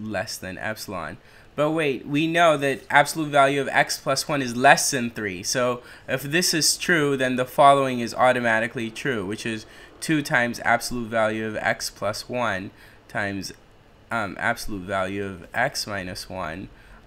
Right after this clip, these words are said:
um, is less than epsilon. Notice from here to here, the only thing that changed is I replaced the three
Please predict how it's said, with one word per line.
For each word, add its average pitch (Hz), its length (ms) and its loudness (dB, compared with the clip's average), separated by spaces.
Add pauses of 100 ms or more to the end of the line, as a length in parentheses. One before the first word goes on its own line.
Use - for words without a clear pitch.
um, 87 480 -6 (200)
is 110 220 -10
less 104 280 -4
than 107 100 -8
epsilon. 104 500 -6 (260)
Notice 147 360 0
from 143 220 -2
here 143 200 0
to 139 100 0
here, 143 280 0
the 127 140 -2
only 151 260 -2
thing 143 220 -6
that 120 200 2
changed 143 540 -4
is 123 200 -4 (280)
I 123 100 2
replaced 135 720 -2
the 131 80 0
three 143 560 -2